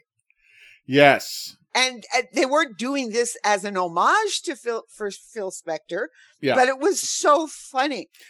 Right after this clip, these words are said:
Speaker 2: Like,
Speaker 1: Well,
Speaker 2: I'm walking and
Speaker 1: I mean, what I,
Speaker 2: like
Speaker 1: they've got the guy who's very much Phil Spector if he was also Keith Richards.
Speaker 2: Yeah.
Speaker 1: Like, that's what the character <laughs> is when we meet the,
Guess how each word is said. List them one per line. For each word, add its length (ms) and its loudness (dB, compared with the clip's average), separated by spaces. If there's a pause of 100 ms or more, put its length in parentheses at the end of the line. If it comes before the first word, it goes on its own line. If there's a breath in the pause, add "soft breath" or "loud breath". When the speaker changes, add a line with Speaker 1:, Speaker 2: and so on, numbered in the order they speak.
(140 loud breath)
Speaker 2:
Like, 160 6
Speaker 1:
Well, 160 10
Speaker 2:
I'm 60 8
walking 460 0
and 220 2
Speaker 1:
I 60 6
mean, 260 4
what 140 6
I, 60 10
Speaker 2:
like 100 0
Speaker 1:
they've 180 6
got 180 8
the 60 0
guy 240 6
who's 240 0
very 480 2
much 280 -2
Phil 360 4
Spector 640 2 (100)
if 220 0
he 140 -10
was 200 -2
also 600 -4
Keith 300 -12
Richards. 580 -18 (880 soft breath)
Speaker 2:
Yeah. 300 2
Speaker 1:
Like, 180 -10
that's 240 0
what 160 -2
the 80 -12
character 540 -2
<laughs> 20 -6
is 420 -8
when 180 -8
we 100 -6
meet 280 -8
the, 400 -4